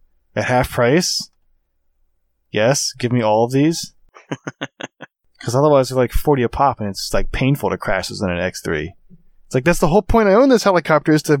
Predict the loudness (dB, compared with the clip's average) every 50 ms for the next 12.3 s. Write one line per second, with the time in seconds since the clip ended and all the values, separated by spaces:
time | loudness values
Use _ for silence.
0 | 0 -4 -2 0 2 2 2 0 -2 -2 0 -2 -2 0 2 2 2 2 2 0
1 | 0 2 2 4 4 2 4 2 2 2 4 2 2 0 0 0 0 2 2 2
2 | 0 0 -2 -4 -8 -14 -18 -20 -20 -20 _ -20 -20 _ _ _ _ _ _ 0
3 | 2 2 2 4 4 4 4 4 2 -2 -6 -2 0 2 2 2 2 0 -2 -8
4 | -16 -2 0 2 2 2 0 0 2 2 4 4 2 2 2 2 2 0 0 -2
5 | -6 _ _ _ _ _ _ _ _ _ _ _ _ _ _ _ _ _ _ _
6 | _ _ _ _ _ _ _ _ -16 -14 -8 -8 -8 -8 -6 -8 -8 -8 _ -10
7 | -12 -12 _ _ -12 -12 _ _ _ _ _ _ _ _ -20 -20 -20 -18 -16 -14
8 | -12 -12 -12 -12 -12 -14 -12 -4 -2 0 2 2 2 0 0 0 -2 0 0 0
9 | -2 -2 -4 -8 -8 -6 -2 -2 0 0 0 0 0 0 -2 -4 -4 -4 -2 -2
10 | 0 0 0 0 0 -2 -4 -10 -18 -20 -10 -4 -4 -4 -2 -2 -2 -2 -2 -2
11 | -2 -2 -4 -4 -2 -6 -6 -4 -4 -6 -4 -4 -8 -6 -4 -6 -6 -4 -6 -8
12 | -8 -8 -8 -8 -10